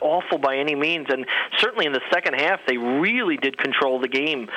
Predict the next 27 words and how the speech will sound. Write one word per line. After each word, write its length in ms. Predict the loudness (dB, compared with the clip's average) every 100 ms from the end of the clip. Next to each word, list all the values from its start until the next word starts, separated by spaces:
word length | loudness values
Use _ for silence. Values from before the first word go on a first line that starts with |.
| -6 -2
a 100 | 0
whole 220 | 0 0
lot. 260 | 2 2 2
They're 100 | 0
gonna 220 | 0 0 -4
get 440 | -2 0 -2 -2 0
to 220 | 2 2
Jared 460 | 0 0 2 0 0
Goff. 300 | 2 2 0 0
They're 200 | 0 2
going 240 | 0 -2
to 60 | -2
be 160 | -2 0
able 240 | 0 0
to 80 | -2 0
stop 260 | 0 0 0
their 200 | 0 2
run. 400 | 2 2 0 -2 0 2 0 0
And 160 | -2 0
to 100 | 0
me, 300 | 0 2 2
you 60 | 0
take, 420 | 0 0 -2 -2
you, 160 | -2 0
you 180 | 0 2
lay 160 | 0
the 100 | 0